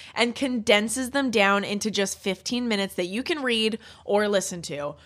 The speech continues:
Your girl loves this. Successful people like business leaders are well known for reading a lot of books. Blinkist is made for busy people like you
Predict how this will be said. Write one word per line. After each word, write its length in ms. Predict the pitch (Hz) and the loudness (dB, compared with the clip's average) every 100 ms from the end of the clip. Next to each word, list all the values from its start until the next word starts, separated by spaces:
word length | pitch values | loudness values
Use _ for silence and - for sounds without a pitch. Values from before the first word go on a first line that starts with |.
| - | -10
Your 180 | 202 226 | 4 4
girl 580 | 208 214 262 302 349 370 - - | 6 4 4 6 4 0 -6 -2
loves 420 | 190 202 190 147 | 6 6 6 0
this. 420 | 165 120 - - - - | -12 -12 -10 -10 -12 -18
Successful 560 | - 233 247 294 - 349 | -4 -2 4 4 4 4
people 400 | 339 277 302 302 | 6 8 8 10
like 180 | 247 - | 8 6
business 380 | 220 233 262 262 | 2 4 0 0
leaders 360 | 262 262 262 | 4 6 6
are 200 | - 202 | 6 4
well 280 | 190 202 233 | 6 6 6
known 280 | 226 214 214 | 6 4 2
for 160 | 208 | -2
reading 320 | 190 190 196 196 | -2 0 0 0
a 40 | |
lot 300 | 165 165 175 | 0 4 4
of 80 | 202 | 4
books. 400 | 185 220 - - - 254 | 2 2 -4 -6 -10 -4
Blinkist 400 | 226 254 254 294 | 2 4 2 -2
is 140 | 294 240 | -2 0
made 220 | 226 226 | 0 2
for 100 | 220 | 0
busy 340 | 170 226 269 | 4 4 4
people 360 | 277 262 240 240 | 2 2 2 4
like 340 | 196 214 - | 4 4 4
you 400 | 277 285 220 240 | 2 4 6 4